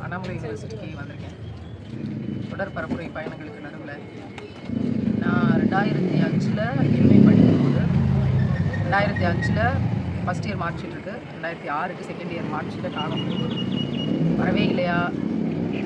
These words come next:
இல்ல நாங்க பல ஊர்களுக்கு பயணப்பட்டதுல மிஸ் பண்ணிட்டோமான்னு தெரியல. அப்பதான் நான் நினைச்சு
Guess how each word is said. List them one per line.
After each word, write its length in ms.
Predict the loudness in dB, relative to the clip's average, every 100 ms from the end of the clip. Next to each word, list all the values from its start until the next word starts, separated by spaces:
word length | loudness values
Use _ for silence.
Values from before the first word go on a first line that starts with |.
| -2
இல்ல 240 | -2 -2 0
நாங்க 320 | 0 0 -2 -2 -4
பல 220 | -4 -6 -6
ஊர்களுக்கு 360 | -8 -8 -8 -8
பயணப்பட்டதுல 460 | -8 -10 -10 -10 -10
மிஸ் 160 | -8
பண்ணிட்டோமான்னு 480 | -8 -6 -6 -6 -8
தெரியல. 220 | -8 -8 -8 -10 -10 -10 -10 -10 -10 -10 -10 -10 -10 -10
அப்பதான் 300 | -8 -6 -4
நான் 120 | -4 -6
நினைச்சு 200 | -8